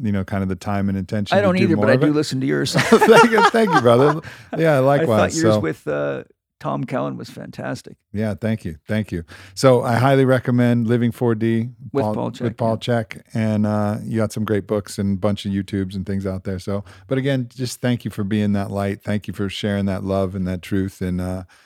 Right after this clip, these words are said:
Speaker 1: it's, uh, it's just beautiful to know you and serve with you in these times.
Speaker 2: Yeah, thank you. I, I, I have, uh, I can only say the same. I mean, hey, takes two to dance and two to make love. And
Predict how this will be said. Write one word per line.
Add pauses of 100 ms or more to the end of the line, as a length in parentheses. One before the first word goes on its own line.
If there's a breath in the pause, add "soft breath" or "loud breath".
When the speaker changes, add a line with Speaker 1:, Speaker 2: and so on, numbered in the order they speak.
(240 soft breath)
Speaker 1:
it's,
uh,
it's
just
beautiful
to
know
you
and
serve
with
you
in
these
times.
Speaker 2:
Yeah,
thank
you.
I,
I, (100)
I
have,
uh, (760)
I
can
only
say
the
same.
I
mean,
hey, (360)
takes
two
to
dance
and
two
to
make
love.
And